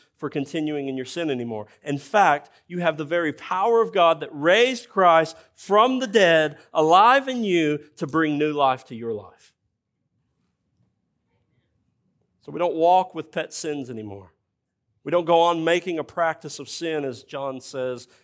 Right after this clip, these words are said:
in his epistle, the, the first epistle he wrote, First John. He writes and says there that we do not go on making a practice of sin. Sinners, uh, sorry, believers do not go on making a practice of sin. What does that mean? You don't go on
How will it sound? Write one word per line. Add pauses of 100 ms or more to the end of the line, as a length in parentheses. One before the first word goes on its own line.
in
his
epistle, (560)
the,
the
first
epistle
he
wrote,
First
John. (1160)
He
writes
and
says
there
that
we
do
not
go
on
making
a
practice
of
sin.
Sinners, (200)
uh,
sorry,
believers
do
not
go
on
making
a
practice
of
sin. (1200)
What
does
that
mean?
You
don't
go
on